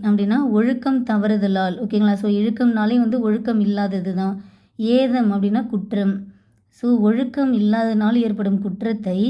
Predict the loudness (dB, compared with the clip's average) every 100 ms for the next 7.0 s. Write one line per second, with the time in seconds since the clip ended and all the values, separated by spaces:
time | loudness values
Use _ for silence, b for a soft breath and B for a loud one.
0 | -2 B B B -4 0 2 2 2 2
1 | 0 -2 -4 -4 0 2 0 0 2 2
2 | 2 0 0 0 -2 -4 -10 -10 -4 0
3 | 2 2 2 0 0 0 0 2 2 2
4 | 0 0 0 -2 0 -2 -2 -2 -2 -2
5 | -6 B B B _ _ _ _ _ _
6 | _ -4 0 2 0 0 -2 0 -2 -2